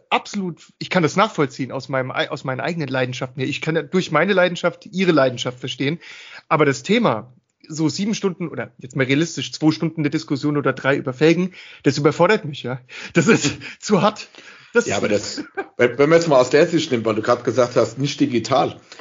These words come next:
Speaker 2: Ich, ich sag's mal so, bei mir im Freundeskreis oder ich ja selber bin ja zum Beispiel auch sehr großer Fußballfan. Das heißt,
Speaker 1: Mhm.
Speaker 2: so die ganzen Begriffe, die du vorhin genannt hast, so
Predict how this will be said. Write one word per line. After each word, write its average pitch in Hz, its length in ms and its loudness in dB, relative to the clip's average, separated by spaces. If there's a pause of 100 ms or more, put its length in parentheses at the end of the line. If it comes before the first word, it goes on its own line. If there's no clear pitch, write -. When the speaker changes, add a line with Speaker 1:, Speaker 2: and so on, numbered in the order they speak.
(300)
Speaker 2:
Ich, - 200 -6
ich - 80 -6
sag's 147 200 2
mal 170 140 8
so, 170 400 6 (340)
bei 139 120 2
mir 160 160 2
im 208 80 -2
Freundeskreis 156 720 2
oder 98 140 -4
ich 104 160 -4
ja 98 160 2
selber 139 320 4
bin 135 160 -2
ja 135 160 2
zum 135 120 0
Beispiel 131 200 -2
auch 151 80 -2
sehr 165 180 0
großer 180 320 2
Fußballfan. 104 640 -2 (840)
Das 110 200 -8
heißt, 123 340 4
Speaker 1:
Mhm. 190 60 -12 (100)
Speaker 2:
so 139 100 -4
die 123 100 -8
ganzen 131 320 -4
Begriffe, 214 400 -4
die 165 80 0
du 131 100 -2
vorhin 113 300 -2
genannt 107 320 -4
hast, 98 180 -2
so 101 300 -2